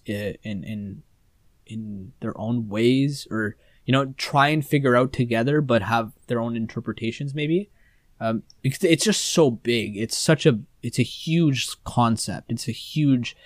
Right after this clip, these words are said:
it has big implications also, right? Like, the stuff that it makes you kind of consider are, are not small ideas.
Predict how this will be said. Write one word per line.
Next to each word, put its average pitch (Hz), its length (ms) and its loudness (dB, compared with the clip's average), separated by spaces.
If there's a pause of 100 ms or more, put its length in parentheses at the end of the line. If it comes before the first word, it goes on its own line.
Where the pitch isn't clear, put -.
(220)
it 160 80 6
has 156 160 6
big 143 260 2
implications 120 680 0
also, - 320 -10
right? 107 320 -4
Like, 107 340 -8 (800)
the 120 80 4
stuff 135 280 2
that 147 120 6
it 120 80 6
makes 120 340 4
you 110 180 2
kind 110 220 0
of 104 80 -2
consider 107 420 0
are, 92 320 -4
are 101 200 -4 (160)
not 110 260 0
small 101 280 -4
ideas. - 560 -10